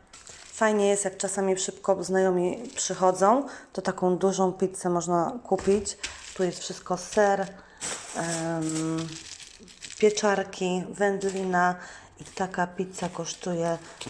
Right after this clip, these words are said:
em, cztery euro, a ta kosztuje sześć euro, po prostu z innej firmy. To akurat, em, takiego właśnie cypryjska firma. Także Trocadero, tysiąc sto gramów, takie dwie duże pizze.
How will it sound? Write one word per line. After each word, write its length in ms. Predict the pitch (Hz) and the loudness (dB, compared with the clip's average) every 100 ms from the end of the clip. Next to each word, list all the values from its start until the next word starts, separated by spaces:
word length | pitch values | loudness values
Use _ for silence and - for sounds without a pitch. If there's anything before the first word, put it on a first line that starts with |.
| - | -10
em, 680 | 147 156 151 147 147 147 151 - _ - | -8 -6 -6 -6 -8 -12 -16 -20 _ -12
cztery 560 | - - - 190 185 - - | -8 -4 -2 0 0 -2 -2
euro, 580 | 156 147 160 202 330 370 - - - - - | -2 0 2 4 4 0 -8 -16 -16 -10 -8
a 80 | |
ta 160 | - 202 | -2 -2
kosztuje 440 | 202 196 - 196 | 0 -2 -2 -2
sześć 380 | 190 196 185 - - | 0 -2 -2 -2 -2
euro, 280 | 143 - - - | 0 -2 -6 -10
po 60 | - | -10
prostu 340 | 160 151 160 | -8 -8 -8
z 240 | 151 165 - | -4 -4 -4
innej 380 | 170 160 160 | -4 -2 -4
firmy. 400 | 156 175 151 139 139 - - - _ - - | -4 -4 -2 -4 -6 -16 -20 -20 _ -14 -6
To 60 | |
akurat, 520 | 170 160 165 160 - 160 | -6 -4 -6 -6 -8 -8
em, 260 | 156 156 | -8 -8
takiego 400 | 165 165 156 156 | -8 -6 -2 -2
właśnie 500 | 147 151 - 156 156 - | -2 -6 -6 -6 -6 -8
cypryjska 420 | - 165 160 160 | -6 -6 -4 -6
firma. 380 | 156 156 147 202 - - - - - - - - - - | -4 -2 0 -2 -6 -14 -14 -12 -14 -16 -20 -20 -20 -8
Także 280 | 165 160 175 | -6 -2 -4
Trocadero, 960 | - 220 220 185 185 185 175 175 170 170 - _ _ - _ - - - - _ - - - - - - - - - _ - - - | 2 0 2 -2 0 2 2 2 0 -6 -20 _ _ -20 _ -16 -14 -14 -20 _ -20 -18 -18 -20 -20 -20 -20 -20 -20 _ -20 -20 -16
tysiąc 320 | - 180 165 151 | -12 -10 -10 -10
sto 220 | - 170 | -6 -4
gramów, 680 | 180 185 185 190 185 - | 0 2 4 2 0 -6
takie 240 | - 170 180 | -10 -6 -4
dwie 180 | 196 202 | 0 0
duże 240 | 180 175 | 2 -2
pizze. 640 | 175 220 220 - 202 196 | 0 -4 -4 -4 2 2